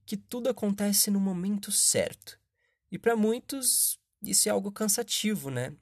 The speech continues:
Não é todo mundo que tá aberto a assistir um filme, é, que acontece de uma forma mais lenta, né?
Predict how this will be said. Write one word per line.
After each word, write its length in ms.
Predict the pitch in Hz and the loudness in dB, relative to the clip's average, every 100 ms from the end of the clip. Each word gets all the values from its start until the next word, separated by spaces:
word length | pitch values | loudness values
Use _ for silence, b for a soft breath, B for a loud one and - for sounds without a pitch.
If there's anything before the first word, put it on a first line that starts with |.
| _ | _
Não 360 | 180 131 127 123 | -16 -10 -6 -6
é 60 | |
todo 220 | 127 151 | -6 -6
mundo 220 | 139 143 151 | -4 -4 -6
que 80 | |
tá 120 | - 147 | -2 -2
aberto 400 | 123 123 - 131 | 2 0 0 0
a 40 | |
assistir 400 | - - - 135 | 0 2 -2 -4
um 80 | 131 | -8
filme, 500 | - 131 135 123 113 b b b b b | -8 -4 -4 -6 -10 b b b b b
é, 500 | 110 104 104 101 - - - - - _ - - - - | -6 -4 -4 -6 -8 -10 -16 -20 -20 _ -20 -20 -20 -4
que 80 | |
acontece 540 | 117 - 113 104 107 117 | -4 -4 -2 0 0 -2
de 60 | |
uma 140 | 113 110 | -4 -4
forma 340 | - 110 110 | -2 -2 -2
mais 240 | 107 107 107 | -2 -2 -2
lenta, 560 | 104 107 101 101 107 | -2 -2 -4 -8 -10
né? 200 | 101 113 | -10 -12